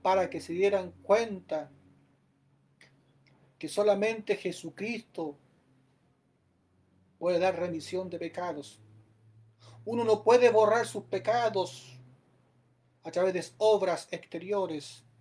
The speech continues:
Pablo quería demostrarle a la gente que es imposible borrar sus pecados del corazón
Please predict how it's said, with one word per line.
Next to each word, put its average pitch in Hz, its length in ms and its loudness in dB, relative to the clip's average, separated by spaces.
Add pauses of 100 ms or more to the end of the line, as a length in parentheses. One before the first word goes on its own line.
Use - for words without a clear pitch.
(1120)
Pablo 220 340 6
quería 208 640 0
demostrarle 190 720 -2
a 185 40 0
la 180 120 -6
gente 208 640 -8 (840)
que 202 220 4
es 214 160 -4
imposible 240 1040 -2
borrar 196 460 0
sus - 200 -12
pecados 214 560 -2
del 196 180 -6
corazón 196 640 -2